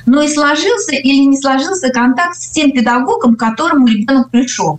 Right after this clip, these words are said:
Потому что если не сложился контакт, какая бы ни была замечательная секция или замечательный какой-то кружок, если вот, может, конечно, не с первого, но с третьего уж точно понятно,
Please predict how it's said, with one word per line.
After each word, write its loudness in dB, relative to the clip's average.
Потому 0
что -6
если 0
не -2
сложился -2
контакт, -2
какая 0
бы 0
ни 4
была 2
замечательная 2
секция -2
или 2
замечательный 2
какой-то -2
кружок, 0
если 2
вот, -2
может, 2
конечно, 2
не 4
с -12
первого, 0
но 2
с -14
третьего -2
уж -2
точно 0
понятно, -2